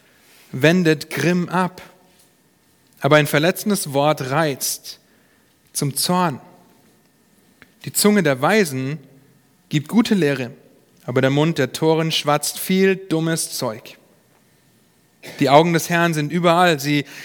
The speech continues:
erspähen die Bösen und die Guten. Eine heilsame Zunge ist ein Baum des Lebens,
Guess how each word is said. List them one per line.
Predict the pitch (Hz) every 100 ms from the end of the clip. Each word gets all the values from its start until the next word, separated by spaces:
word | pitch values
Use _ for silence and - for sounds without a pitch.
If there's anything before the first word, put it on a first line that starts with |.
| -
erspähen | 139 135 - 170 180 180
die | 143
Bösen | 131 151 175 175 185
und | 180
die | 180
Guten. | 170 170 - 127 117 _ _ _ _ _ _ - -
Eine | 127 123
heilsame | 156 165 160 147 135
Zunge | - 185 165 131
ist | 127 -
ein | 131 127
Baum | 117 127 156 160
des | 175 131
Lebens, | 120 117 117 - -